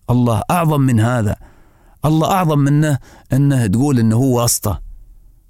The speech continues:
آه، مثل ما عرفنا بعض الناس يمكن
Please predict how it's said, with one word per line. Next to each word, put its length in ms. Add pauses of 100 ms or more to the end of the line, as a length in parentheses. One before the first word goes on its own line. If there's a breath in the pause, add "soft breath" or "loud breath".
(580)
آه، 420
مثل 240
ما 120
عرفنا 300
بعض 200
الناس 340
يمكن 400